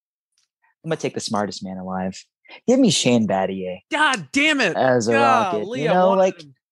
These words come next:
Speaker 2: That was gonna be my
Speaker 1: he,
Speaker 2: third. That was gonna be my
Speaker 1: he,
Speaker 2: three.
Speaker 1: I wa-, I wanna
Speaker 2: <laughs>
Speaker 1: see him guard, like, Maxwell,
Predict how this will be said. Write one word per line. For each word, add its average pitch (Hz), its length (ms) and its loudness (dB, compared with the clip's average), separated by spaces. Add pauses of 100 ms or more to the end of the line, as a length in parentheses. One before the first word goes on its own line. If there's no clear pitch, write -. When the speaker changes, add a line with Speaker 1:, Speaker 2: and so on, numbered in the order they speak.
(180)
Speaker 2:
That 170 80 -2
was 196 140 -4
gonna 220 140 -4
be 214 100 -4
my 208 140 0
Speaker 1:
he, 196 80 -4
Speaker 2:
third. 226 220 -4
That 202 100 2
was 233 100 2
gonna 247 100 -2
be 233 100 0
my 254 120 2
Speaker 1:
he, 123 100 -2
Speaker 2:
three. 196 180 4
Speaker 1:
I 165 40 2
wa-, 220 300 4 (100)
I 180 80 4
wanna 202 280 -2
Speaker 2:
<laughs> - 120 -8
Speaker 1:
see 190 140 -2
him 165 300 -8
guard, 143 480 -4 (140)
like, 123 200 -8 (140)
Maxwell, 156 800 0